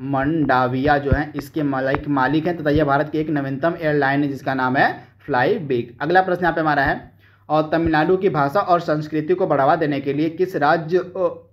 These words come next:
या केंद्र शासित प्रदेश ने तमिलनाडु भाषा, तमिलनाडु अकादमी की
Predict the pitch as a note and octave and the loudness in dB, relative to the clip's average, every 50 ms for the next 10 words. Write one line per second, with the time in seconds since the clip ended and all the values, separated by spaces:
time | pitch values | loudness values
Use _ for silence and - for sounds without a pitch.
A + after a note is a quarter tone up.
0 | _ _ E3+ D#3+ E3 E3 F3 E3+ F3 E3 E3 F3 E3 E3 E3 D3+ D3+ F3+ F3+ E3+ | _ _ -4 0 2 2 2 2 0 0 0 0 0 2 2 2 2 2 -2 -4
1 | F3 D#3+ C#3+ C#3+ D#3+ D#3+ D#3 D3+ C#3+ D#3+ - - D3+ D3 D3 C#3+ C#3 C#3 C#3 F3 | -4 -4 -2 0 -2 0 0 0 -2 -2 -2 -2 -2 0 0 2 0 2 2 0
2 | E3 D3+ C#3+ C#3+ C#3 D#3+ D#3+ F3 F3+ F3 - - - _ _ E3 E3 E3 D#3 D3 | 2 2 2 2 2 2 0 0 0 -4 -10 -20 -20 _ _ -4 -2 0 2 2
3 | C#3 D3+ F3+ F3+ - D3 D3+ - D3+ D3 D3 D#3+ E3+ E3 D#3+ G#3+ | 2 2 2 0 0 -2 -2 0 0 0 2 0 -2 -2 -4 -6